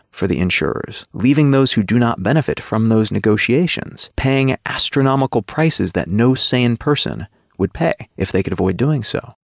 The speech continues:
This is a method similar to what some retailers do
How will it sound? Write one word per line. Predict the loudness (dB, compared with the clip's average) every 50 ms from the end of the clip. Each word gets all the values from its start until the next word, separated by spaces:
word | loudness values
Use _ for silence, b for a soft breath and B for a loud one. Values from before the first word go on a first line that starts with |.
| _ _ _
This | 0 2 2
is | 4 4 4
a | 4
method | 4 2 2 2 0 0
similar | 2 2 4 4 4 6 4 4 2
to | 2 0
what | 0 0 0 0
some | 0 0 2 0 2
retailers | 2 2 2 2 2 0 -2 -2 -2 -2 -4 -4 -6 -4
do | -4 -4